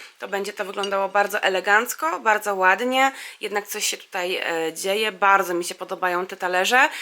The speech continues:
e, są bardzo porządnie wykonane, już czuć w ręce, że to nie są takie leciutkie talerzyki, mm, tylko już coś lepszego. No i przepięknie, przepięknie,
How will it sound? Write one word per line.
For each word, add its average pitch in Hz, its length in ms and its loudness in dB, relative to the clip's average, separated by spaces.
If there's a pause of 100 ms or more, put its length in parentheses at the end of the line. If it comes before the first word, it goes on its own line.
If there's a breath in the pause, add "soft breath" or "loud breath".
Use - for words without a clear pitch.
(240 loud breath)
e, 196 180 0
są 202 180 -4
bardzo 202 340 2
porządnie 202 380 -4
wykonane, 202 580 -2
już 202 160 -10
czuć 208 200 -8
w 190 60 -6
ręce, 196 260 0
że 190 60 -12
to 202 80 -10
nie 202 80 -4
są 202 100 -10
takie 202 220 -10
leciutkie 208 380 -6
talerzyki, 214 680 0 (320 loud breath)
mm, 202 220 -2
tylko 202 260 -4
już 190 160 -4
coś 190 240 -6
lepszego. 196 600 0 (680)
No 196 60 -6
i 202 80 -4
przepięknie, 180 680 -6
przepięknie, 208 680 -4